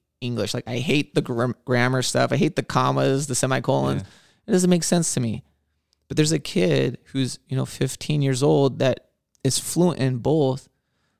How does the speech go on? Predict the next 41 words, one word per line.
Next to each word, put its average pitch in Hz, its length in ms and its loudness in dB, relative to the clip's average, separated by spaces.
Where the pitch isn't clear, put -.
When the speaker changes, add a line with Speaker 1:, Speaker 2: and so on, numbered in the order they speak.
Speaker 1:
but, - 180 -4
you 131 120 0
know, 135 320 0
they 131 140 0
didn't 143 160 0
turn 139 180 0
in 139 80 2
their 131 140 2
English 131 320 0
homework 127 220 -2
today, 123 300 -2
so 127 280 -2
we're 120 140 -6
gonna 131 80 -4
give 123 80 -4
them 123 100 -4
crap 131 220 -6
about - 260 -8
that. - 140 -8
It's - 100 -12
like, - 160 -10
no, 160 300 -4
like, - 160 -8
where's, 156 200 2
where's 151 240 0
our 131 160 4
grace 135 280 0
for - 120 -4
these 117 180 -4
kids - 420 -8
that - 220 -10
they're, 127 180 -2
they're 120 140 0
doing 127 340 -2
all 127 120 -2
this 123 140 -4
amazing 117 360 -4
stuff? - 440 -6
Speaker 2:
Mm-hmm. 104 140 -6
Mm-hmm. 110 180 -6
Exactly. 113 400 -6